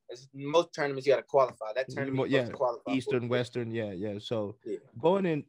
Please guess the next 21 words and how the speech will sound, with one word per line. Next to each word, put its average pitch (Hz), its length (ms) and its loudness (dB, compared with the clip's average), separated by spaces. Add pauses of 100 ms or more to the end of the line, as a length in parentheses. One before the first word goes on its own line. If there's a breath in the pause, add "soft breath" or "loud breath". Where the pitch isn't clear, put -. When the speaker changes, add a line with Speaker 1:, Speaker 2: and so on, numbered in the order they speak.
(140)
Speaker 2:
going 160 320 2
into 135 420 0
a 117 40 -2
tournament, 127 480 0
normally 160 260 0
how 143 140 2
long 131 260 -2
do 120 80 -8
you 117 300 -4 (500)
put 131 200 4
in 117 180 2
preparation 113 920 -2
for 113 260 -4
that 101 220 -8
particular 127 320 4
Speaker 1:
Three, 147 160 -4
Speaker 2:
tournament? 147 100 -16
Speaker 1:
three 143 80 2
months, 139 440 -2
just 135 140 -8
about 123 280 0